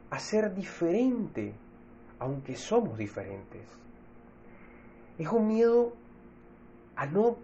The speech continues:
ser parte del entorno, del resto.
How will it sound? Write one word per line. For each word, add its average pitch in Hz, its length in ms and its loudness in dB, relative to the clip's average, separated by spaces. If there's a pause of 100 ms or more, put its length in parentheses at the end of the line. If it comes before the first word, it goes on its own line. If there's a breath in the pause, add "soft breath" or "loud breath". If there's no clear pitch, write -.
(440)
ser - 340 -4
parte 208 680 -4 (1400)
del 151 160 8
entorno, 117 680 0 (1160 loud breath)
del 139 160 -2
resto. - 580 0